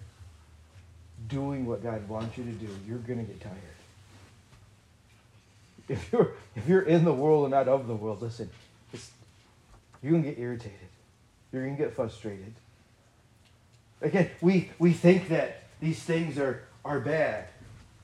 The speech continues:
You shouldn't get mad. Where does the Bible say that?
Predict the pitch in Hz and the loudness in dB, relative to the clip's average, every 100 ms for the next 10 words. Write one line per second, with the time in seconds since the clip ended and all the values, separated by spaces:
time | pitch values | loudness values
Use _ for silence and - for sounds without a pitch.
0 | - - - - - - _ _ 175 190 | -20 -20 -20 -20 -20 -20 _ _ 0 2
1 | 294 302 294 294 269 302 294 - - - | 2 0 0 -2 0 0 0 -2 -8 -16
2 | - - - - - - - - - - | -20 -20 -20 -20 -20 -20 -20 -20 -20 -20
3 | - 233 - 240 233 226 165 165 123 - | -12 -10 -6 -2 -2 -2 -6 -8 -10 -12